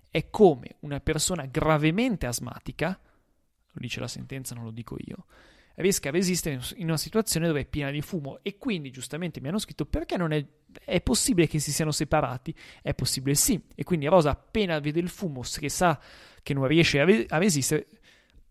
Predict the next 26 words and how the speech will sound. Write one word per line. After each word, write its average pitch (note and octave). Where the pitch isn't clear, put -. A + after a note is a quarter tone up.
va D3+
in C#3
casa, C3
incontra F3+
Valeria D#3+
Cherubini, D#3
la C#3+
coltella, D#3+
la C3+
ferisce D#3+
e D#3
torna B2+
giù. A#2
Questo G3+
spiegherebbe E3
perché D#3
c'è -
una D3
traccia F3
di D3
sangue C3+
di C3+
Valeria D3
Cherubini E3
sulla D#3
maniglia D#3